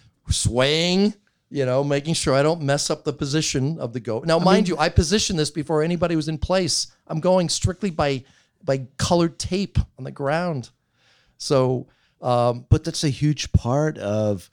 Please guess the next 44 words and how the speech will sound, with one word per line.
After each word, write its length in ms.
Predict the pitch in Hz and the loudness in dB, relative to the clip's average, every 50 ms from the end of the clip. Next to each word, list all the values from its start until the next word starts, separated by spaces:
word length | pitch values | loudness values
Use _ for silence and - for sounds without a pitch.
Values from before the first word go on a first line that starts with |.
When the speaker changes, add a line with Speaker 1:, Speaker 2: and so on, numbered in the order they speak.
| _ - - _ _ | _ -20 -20 _ _
Speaker 1:
You 100 | 143 143 | -4 0
Speaker 2:
you 40 | 160 | 2
Speaker 1:
know, 120 | 175 160 | 4 4
Speaker 2:
know, 80 | 131 117 | 4 2
Speaker 1:
and 140 | 143 151 | 0 0
Speaker 2:
trying 300 | - - - 151 147 143 | -2 -4 -2 0 2 2
to 60 | 139 139 | 2 0
get 340 | 120 - 143 139 139 - | 0 2 0 0 0 2
the, 220 | - 143 127 117 117 | 2 2 4 4 2
the, 340 | 110 - 127 117 107 104 104 | 0 0 0 0 2 0 0
the 140 | 104 113 | -2 -4
flow 400 | 107 - - 139 143 165 185 196 | -4 -2 -2 -2 0 0 0 -2
down. 340 | 156 - - 76 73 76 78 | -2 -4 -4 -6 -8 -8 -6
Speaker 1:
Right. 240 | 101 226 294 320 - | -4 -2 -2 -2 0
And 160 | - 156 165 120 | 2 2 4 4
Speaker 2:
Yeah. 100 | 131 143 | 6 6
Speaker 1:
again, 200 | 202 185 170 165 | 6 6 6 6
knowing 320 | 175 175 190 190 185 170 | 6 8 8 6 4 2
that 100 | 160 147 | 0 -2
this 200 | - 175 - - | -2 -4 -4 -4
was 100 | 185 151 | -6 -4
gonna 140 | - 156 147 | -4 -2 -2
be 100 | 143 135 | -2 -4
running 480 | 120 107 120 127 143 156 151 151 147 | -4 0 2 2 4 4 2 0 0
for 420 | 139 - - 127 117 117 117 110 107 _ _ - | -2 -4 -2 -2 0 0 -2 -4 -6 _ _ -14
Speaker 2:
Right. 160 | 120 117 127 | -12 -6 -4
Speaker 1:
whatever, 340 | 123 117 120 123 117 110 107 | -2 -2 -2 -2 -2 -4 -6
close 280 | - - 127 123 - | -4 -4 -4 -4 -2
to 120 | - - 107 | -4 -4 -4
an 80 | 101 | -4
hour. 520 | 110 104 113 117 107 95 101 117 143 160 - | -2 -2 -2 0 0 0 -2 -2 -4 -6 -6
And, 200 | - 107 107 107 | -4 -2 0 0
Speaker 2:
Yep. 120 | - 107 110 117 | 0 0 0 -2
Speaker 1:
you 100 | 127 113 | -2 -2
know, 100 | 110 107 | 0 0
I 60 | 107 | 0
had 140 | 110 117 110 | 0 -2 -2
a 40 | 98 | -4
s-, 200 | - - - - - | -4 -8 -8 -6 -6
I 100 | 107 101 | -6 -4
had 180 | 110 113 110 98 | -2 -2 -4 -4
an 60 | 104 | -6
external 400 | 110 - - - 117 113 131 139 | -10 -10 -6 -4 -2 -2 -2 -2
battery. 580 | 107 104 107 98 95 92 92 90 95 156 - | -2 -2 -2 -2 -2 -4 -4 -4 -6 -6 -8